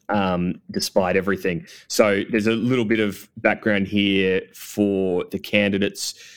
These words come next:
It, it being a, it's sort of a, a seat that's a regional seat. It's away from the Sydney Centre, but it's also very, it, it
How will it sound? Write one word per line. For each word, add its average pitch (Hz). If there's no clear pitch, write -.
It, -
it 95
being 123
a, 101
it's 101
sort 113
of 98
a, 92
a -
seat -
that's -
a 95
regional 117
seat. 101
It's -
away 104
from 107
the 101
Sydney 101
Centre, 95
but 98
it's 92
also 117
very, 104
it, 104
it 110